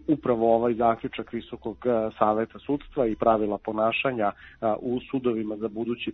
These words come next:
period su omogućila normalizaciju rada sudova. Sa druge strane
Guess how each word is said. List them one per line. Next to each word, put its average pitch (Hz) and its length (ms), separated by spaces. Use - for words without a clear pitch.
period 147 420
su 180 180
omogućila 120 880
normalizaciju 113 880
rada 101 360
sudova. 107 400
Sa 156 60
druge 156 380
strane 135 460